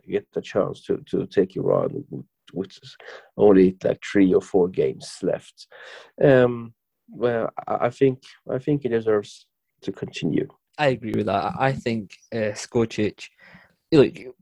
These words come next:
Speaker 2: we speak about coaches who get results.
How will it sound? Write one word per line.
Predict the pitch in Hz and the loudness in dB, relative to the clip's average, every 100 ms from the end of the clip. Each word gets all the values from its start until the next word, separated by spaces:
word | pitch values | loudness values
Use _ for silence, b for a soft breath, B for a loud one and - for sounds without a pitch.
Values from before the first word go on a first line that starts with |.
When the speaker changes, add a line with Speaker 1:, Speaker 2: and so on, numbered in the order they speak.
| _ | _
Speaker 2:
we | 151 156 156 156 | -2 0 2 0
speak | - - 156 | -2 -6 -2
about | 143 131 123 - | 2 4 4 2
coaches | 135 123 - 120 117 110 - 127 | 2 2 2 2 2 -2 -10 -6
who | 120 110 104 101 - _ _ - | -2 0 0 -4 -8 _ _ 2
get | 120 | 2
results. | 107 110 101 87 - - | 2 -4 -4 -6 -8 -20